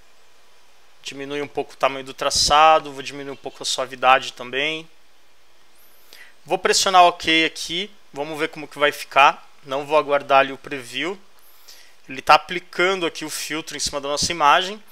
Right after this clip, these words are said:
E vale lembrar que, né, nessa etapa aqui que você vai definir como sua imagem final vai ficar. Então, nessa etapa aqui que você, é, tem que mexer bastante aqui com esses sliders pra encontrar,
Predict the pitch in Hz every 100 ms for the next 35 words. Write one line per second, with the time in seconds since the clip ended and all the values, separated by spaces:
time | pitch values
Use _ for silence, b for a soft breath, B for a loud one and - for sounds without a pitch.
0 | b b b b - 147 151 151 156 151
1 | 147 143 131 160 185 226 196 151 160 180
2 | - 185 170 160 160 - - 156 156 151
3 | - - 170 175 175 180 165 - 156 147
4 | - 165 - 160 151 143 - 151 143 151
5 | - - 143 156 135 135 139 B B B
6 | B B 135 139 160 - 143 - 151 -
7 | - 160 170 - 160 160 b b b b
8 | 143 143 143 139 135 131 123 113 - 143
9 | 147 - 175 180 - 208 226 - - 202
10 | - - 180 185 - 165 170 139 147 160
11 | 175 170 170 165 - 165 - 147 156